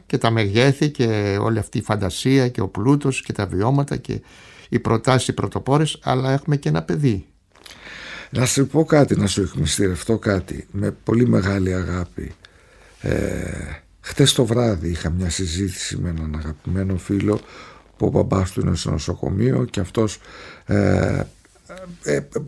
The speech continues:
Speaker 2: κάνει πρόβες αυτή τη στιγμή, τρέχει δεξιά, αριστερά. Του είπα,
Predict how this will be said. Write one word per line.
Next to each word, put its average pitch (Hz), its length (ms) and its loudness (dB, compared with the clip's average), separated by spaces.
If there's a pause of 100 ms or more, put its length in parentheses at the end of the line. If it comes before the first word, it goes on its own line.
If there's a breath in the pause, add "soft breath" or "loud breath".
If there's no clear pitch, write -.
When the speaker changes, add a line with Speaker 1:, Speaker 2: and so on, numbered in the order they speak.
Speaker 2:
κάνει 131 300 4
πρόβες 156 680 6
αυτή 110 260 0
τη 98 120 -4
στιγμή, 135 520 4 (120)
τρέχει 120 480 2
δεξιά, 104 460 -2
αριστερά. 55 560 -4 (1600 loud breath)
Του 120 120 4
είπα, 120 340 2